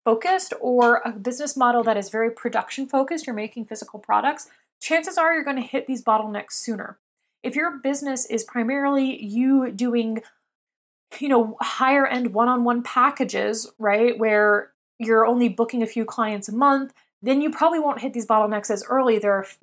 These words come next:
probably fewer administrative or, or thi-, or tasks that are kind of getting in the way, potentially, but that depends on you and your skill set and your gifts, right?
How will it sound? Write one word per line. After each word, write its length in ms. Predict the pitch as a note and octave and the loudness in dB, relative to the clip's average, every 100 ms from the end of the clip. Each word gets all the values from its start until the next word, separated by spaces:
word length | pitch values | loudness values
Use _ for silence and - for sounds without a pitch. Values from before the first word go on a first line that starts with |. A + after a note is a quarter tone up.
| G#3+ | -16
probably 440 | - C4+ C4+ B3 A#3 | -2 2 2 0 -4
fewer 800 | - - B3 B3+ B3+ A#3 A3 - _ _ - | -8 -6 -4 0 2 2 0 -6 _ _ -2
administrative 800 | A3 A#3+ A#3+ - A#3+ A3 G#3+ G3+ | 2 2 2 0 0 0 -2 -2
or, 200 | G#3 G#3 | -2 0
or 140 | G#3 | 0
thi-, 240 | G#3 A#3+ | 0 -4
or 140 | G#3+ G#3 | -2 -4
tasks 460 | - C4+ A#3+ - | -4 -2 -2 -2
that 120 | A#3 G3+ | -4 -4
are 60 | |
kind 200 | G3 A3 | -4 -6
of 80 | G3+ | -4
getting 260 | G3 F#3+ F#3 | -6 -6 -8
in 100 | F#3 | -6
the 60 | |
way, 220 | G3 F#3+ - | -2 -2 -2
potentially, 420 | C#4+ A4 A4 A3 | -2 -2 -2 -6
but 120 | G#3 | -4
that 120 | A3+ | -4
depends 320 | A3+ - C4 A#3+ | -4 -8 -8 -6
on 160 | A3+ | -4
you 160 | A#3+ A3+ | -2 -4
and 80 | G3+ | -6
your 120 | G3 | -8
skill 260 | - G#3 | -6 -6
set 200 | G#3 A3 | -4 -4
and 100 | G3+ | -4
your 100 | G3+ | -8
gifts, 360 | F#3+ G#3 - - | -6 -6 -6 -2
right? 300 | F#3+ G3 | 0 0